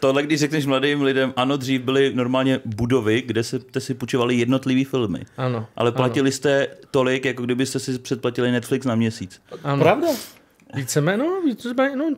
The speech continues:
Speaker 2: to, zajímalo by mě, kolik to vlastně bylo tenkrát, jako k dnešním, no, třeba, nevím,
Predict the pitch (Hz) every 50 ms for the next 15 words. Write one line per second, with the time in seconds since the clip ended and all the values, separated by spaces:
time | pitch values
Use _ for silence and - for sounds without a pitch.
0 | - - 233 190 160 143 170 226 302 370 330 202 175 165 160 143 - 156 143 139
1 | 143 156 143 143 131 - - 147 139 143 139 143 139 - 135 139 139 - 143 135
2 | 135 139 135 - 156 147 143 143 131 - 156 151 143 139 135 123 - - - -
3 | - - - - - _ _ - - 110 107 107 113 120 120 131 131 123